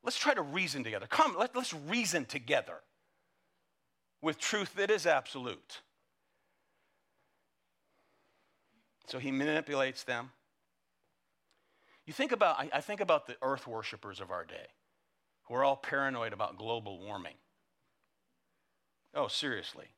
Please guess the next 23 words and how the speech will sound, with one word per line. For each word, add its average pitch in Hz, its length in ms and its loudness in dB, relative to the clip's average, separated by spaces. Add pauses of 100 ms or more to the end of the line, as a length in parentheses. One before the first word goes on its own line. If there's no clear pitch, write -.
(360)
You 165 60 -2
know, 165 80 4
science 190 520 2
shows 151 440 2
that 139 140 -6
the 135 80 -8
universe 143 480 -2
will 147 320 2
end 127 380 -2
in 123 200 -8
heat 123 340 -6
death. - 480 -2 (580)
And 135 120 -8
guess 156 220 4
what? 175 300 6 (1040)
They're 131 120 0
correct. 180 600 4 (1800)
They're 170 140 6
correct. 233 600 4 (640)
Things 214 360 2
are 208 80 8
warming 220 460 6
up. 240 260 6